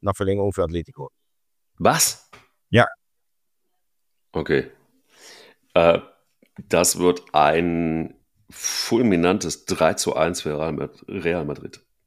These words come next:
Speaker 1: Okay, dann darfst du am Schluss, hast du die Ehre noch zuzumachen mit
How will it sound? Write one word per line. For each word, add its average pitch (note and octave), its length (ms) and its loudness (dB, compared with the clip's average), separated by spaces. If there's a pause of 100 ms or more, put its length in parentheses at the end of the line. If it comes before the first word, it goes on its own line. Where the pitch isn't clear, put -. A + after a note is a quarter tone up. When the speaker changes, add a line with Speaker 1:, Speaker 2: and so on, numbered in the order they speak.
(280)
Speaker 1:
Okay, G2+ 380 2
dann F2 120 0
darfst A2+ 220 2
du B2 60 4
am A2 100 2
Schluss, C3+ 260 2
hast C#3+ 200 2
du C#3+ 60 2
die B2 140 4
Ehre B2+ 200 6
noch A2+ 100 2
zuzumachen C3+ 680 2
mit A#2 160 0